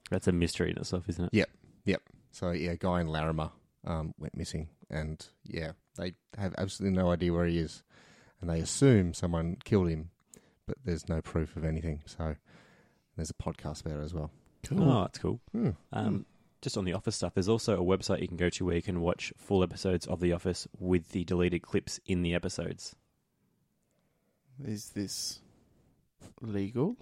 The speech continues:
Speaker 1: Yeah. I'm completely, <laughs> it's, it's
Speaker 2: Are you sure? <laughs>
Speaker 1: But yeah, you get full episodes with the deleted scenes in there.
Speaker 3: Oh, cool.
Speaker 1: Yeah, it's
Speaker 3: Very
Speaker 1: good.
Speaker 3: good.
Speaker 2: Wow. That's it?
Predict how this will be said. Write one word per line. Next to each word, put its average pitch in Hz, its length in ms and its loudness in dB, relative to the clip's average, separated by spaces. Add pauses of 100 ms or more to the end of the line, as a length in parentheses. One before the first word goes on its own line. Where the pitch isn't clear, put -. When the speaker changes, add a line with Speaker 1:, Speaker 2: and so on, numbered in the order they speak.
(260)
Speaker 1:
Yeah. 131 160 2 (2500)
I'm - 220 0
completely, - 460 12
<laughs> - 140 12 (160)
it's, 156 320 6 (240)
it's - 140 4
Speaker 2:
Are 92 60 10
you 85 200 8
sure? 80 480 2
<laughs> 135 360 6 (720)
Speaker 1:
But - 140 4
yeah, 135 120 6 (100)
you 113 220 2
get - 80 0
full 113 180 4
episodes 98 540 2
with 101 120 6
the 95 60 0
deleted 92 240 2
scenes 92 300 0
in 92 100 -2
there. 92 160 -2 (220)
Speaker 3:
Oh, 147 120 -2
cool. 165 280 -2 (220)
Speaker 1:
Yeah, 185 80 -2 (100)
it's - 80 -8
Speaker 3:
Very 160 120 2
Speaker 1:
good. 165 140 -2 (220)
Speaker 3:
good. 98 80 0
Speaker 2:
Wow. 143 220 -2 (720)
That's 151 200 -2
it? 156 100 -4